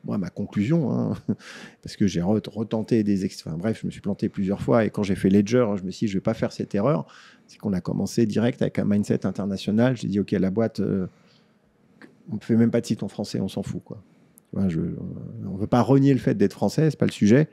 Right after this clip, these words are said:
mais par contre, on va pas afficher le coq, la French Tech, ça, c'est poubelle. Euh, et, euh, et on se met, voilà, c'est le monde, quoi, cent soixante-cinq pays, comment on fait ? Dès le début, mindset. Et je dis pas que c'est facile et que tu peux le faire pour tout, mais en tout cas, pour Ledger, ça s'y prêtait plutôt bien.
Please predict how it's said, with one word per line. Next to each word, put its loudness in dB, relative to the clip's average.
mais -8
par -6
contre, -2
on -2
va 2
pas 0
afficher 2
le 4
coq, 0
la -2
French -6
Tech, -2
ça, -2
c'est -2
poubelle. 2
Euh, 0
et, 6
euh, 4
et 0
on -2
se -4
met, 6
voilà, 2
c'est 2
le 8
monde, 4
quoi, -8
cent -2
soixante-cinq -2
pays, 0
comment 2
on 0
fait ? -6
Dès 6
le 0
début, 4
mindset. -2
Et -6
je -4
dis 2
pas 0
que -10
c'est 4
facile 2
et 2
que -4
tu -18
peux -4
le -6
faire -4
pour -14
tout, 2
mais -6
en -2
tout -8
cas, 4
pour 2
Ledger, 6
ça -4
s'y -6
prêtait 0
plutôt -2
bien. 6